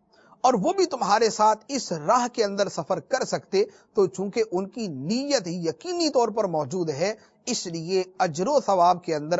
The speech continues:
اللہ تعالیٰ نے انہیں بھی تمہارا شریک بنا دیا۔ یہ حدیث مبارک جو ہے، بڑی پیاری حدیث ہے۔ اس سے پہلے نمبر پر تو یہ پتا چلا کہ بہت سارے اجر و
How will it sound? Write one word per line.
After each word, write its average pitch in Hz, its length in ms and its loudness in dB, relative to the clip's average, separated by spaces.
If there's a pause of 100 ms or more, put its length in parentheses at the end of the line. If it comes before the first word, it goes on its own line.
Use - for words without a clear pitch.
(100)
اللہ 220 340 2
تعالیٰ 165 320 0
نے 185 160 -4 (100)
انہیں 214 220 -2
بھی 190 120 -2
تمہارا 160 360 -2
شریک 147 440 -8
بنا 98 300 -14
دیا۔ 58 160 -20 (920)
یہ 311 180 -2
حدیث 226 280 -2
مبارک 180 360 4
جو 135 80 -4
ہے، 151 80 -8 (880)
بڑی 208 200 -2
پیاری 214 300 0
حدیث 156 280 -4
ہے۔ 135 60 -12 (1300)
اس 208 100 -2
سے 277 120 2
پہلے 269 320 -2
نمبر 202 240 0
پر 156 180 0
تو - 160 -8 (380)
یہ 196 160 -6
پتا 185 280 0
چلا 131 220 -8 (760)
کہ 294 80 -4
بہت 220 360 -2
سارے 226 280 4 (100)
اجر 208 220 0
و 320 100 0